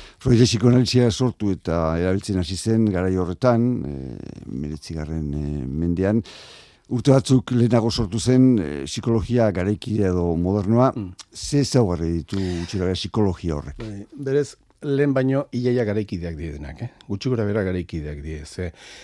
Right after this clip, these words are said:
Speaker 2: eh, perspektiba historiko batetan, ba, mila zortziehun berrogeita hamar, mila zortziehun eta hogei, mila zortziehun da laurogeita hamar inguru hortakoak die,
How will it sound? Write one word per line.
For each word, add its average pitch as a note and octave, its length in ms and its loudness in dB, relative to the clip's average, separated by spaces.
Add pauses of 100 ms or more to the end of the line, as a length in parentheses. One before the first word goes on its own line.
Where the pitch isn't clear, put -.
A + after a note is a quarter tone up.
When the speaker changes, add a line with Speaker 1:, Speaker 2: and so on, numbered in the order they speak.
(200)
Speaker 2:
eh, F#2+ 140 -6
perspektiba A#2+ 420 -2
historiko A2+ 420 -2
batetan, G#2+ 340 -2
ba, F2 120 -4
mila F#2 240 -4
zortziehun F#2 480 -8
berrogeita F2+ 300 -8
hamar, G#2 240 -6
mila F#2 180 -8
zortziehun F2+ 380 -10
eta F2 80 -8
hogei, G2 240 -6
mila F2 220 -6
zortziehun F2+ 340 -12
da D#2+ 480 -10
laurogeita F2 360 -12
hamar F#2 200 -6
inguru F#2 320 -6
hortakoak F#2 500 -6
die, F#2+ 360 -2